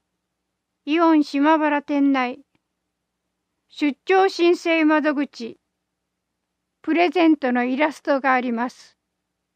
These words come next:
クオカード七百円分、または、市指定ゴミ袋、大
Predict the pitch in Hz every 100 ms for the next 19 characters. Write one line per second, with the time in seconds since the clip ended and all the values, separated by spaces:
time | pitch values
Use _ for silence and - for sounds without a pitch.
0 | _ _ _ _ _ _ 339 381 330 330
1 | 285 233 226 269 311 339 349 349 330 320
2 | 311 285 294 285 277 285 311 285 247 247
3 | 254 _ _ _ _ _ _ _ _ -
4 | 320 339 302 - - 381 370 277 339 330
5 | 330 320 - 294 277 - _ _ _ _
6 | 254 330 349 302